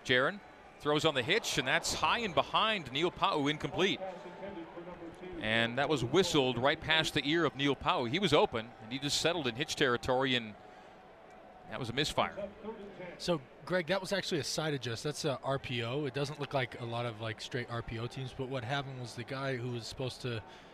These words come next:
Speaker 2: cover Neil moved into the box at the last play, and instead of handing it off, he just threw it out there. Obviously, Neil and Jaren weren't quite on the same page, though.
Speaker 1: Trips to the left. B Y U's first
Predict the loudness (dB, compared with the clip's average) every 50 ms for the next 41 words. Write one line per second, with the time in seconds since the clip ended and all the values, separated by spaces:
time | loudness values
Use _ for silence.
0 | -18 -10 -6 -4 -4 -4 -4 -4 -4 -4 -4 -2 -2 -2 -4 -4 -4 -6 -6 -4
1 | -4 -4 -4 -4 -6 -6 -6 -6 -6 -4 -2 0 0 0 0 -2 -6 -10 -10 -8
2 | -6 -4 -4 -4 -4 -4 -4 -6 -6 -6 -6 -8 -8 -8 -6 -6 -4 -4 -4 -4
3 | -4 -4 -6 -6 -6 -6 -4 -4 -4 -4 -4 -6 -8 -8 -8 -8 -8 -6 -6 -4
4 | -4 -2 -2 -2 -2 -2 -4 -4 -6 -6 -4 -4 -4 -4 -4 -6 -6 -6 -6 -6
5 | -6 -6 -6 -6 -6 -6 -6 -4 -4 -4 -4 -4 -4 -6 -8 -8 -8 -6 -4 -4
6 | -4 -4 -6 -8 -8 -8 -8 -8 -6 -4 -4 -4 -4 -6 -8 -10 -12 -12 -14 -14
7 | -16 -16 -18 -18 -18 -4 0 2 2 2 0 -2 0 2 4 6 6 6 4 2
8 | 0 -6 -8 -8 -6 -2 0 4 4 6 4 4 2 0 2 4 4 4 2 0
9 | -4 -8